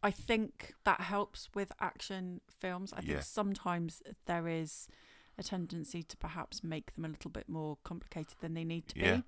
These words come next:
Speaker 1: It moved along at quite a good pace. It was, it was quite good because it's, it's just set in a night.
Speaker 2: Yeah.
Speaker 1: So that, that helps you feel, I think,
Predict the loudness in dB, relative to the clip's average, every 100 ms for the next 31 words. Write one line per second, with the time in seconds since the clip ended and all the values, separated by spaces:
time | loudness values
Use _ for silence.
0 | -2 -4 2 2 2 2 4 4 4 0
1 | -2 -2 0 -2 -4 -4 -2 -2 -4 -4
2 | -4 -4 -2 -2 -2 0 2 2 0 -4
3 | -4 -4 -4 -10 -16 -20 -20 -8 -2 0
4 | 2 4 6 6 4 0 4 2 2 -2
5 | 0 0 10 12 12 12 0 0 4 6
6 | 4 2 2 4 4 4 -2 0 -2 0
7 | 2 2 0 -2 -6 -12 -20 _ _ _
8 | _ _ _ _ -12 -4 -2 0 -2 -4
9 | -8 -6 -6 -6 -8 -18